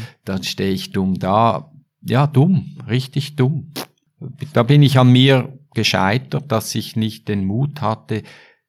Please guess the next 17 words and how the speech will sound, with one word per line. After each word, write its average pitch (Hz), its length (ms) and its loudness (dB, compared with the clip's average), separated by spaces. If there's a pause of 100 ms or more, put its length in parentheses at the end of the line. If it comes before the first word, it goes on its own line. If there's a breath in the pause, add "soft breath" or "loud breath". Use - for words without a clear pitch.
jemand 104 500 -2
beizuziehen, 151 800 0
der 110 240 0
einfach 131 420 -4
parallel 117 480 2
seine 131 320 2
Forschung 147 520 -2
macht, 135 280 -2
mich 131 220 0
am 123 100 2
Schluss 135 280 0
vielleicht 110 320 0
auch 95 180 0
in 101 100 -2
die 95 120 -4
Pfanne 156 580 2
haut, 90 240 -4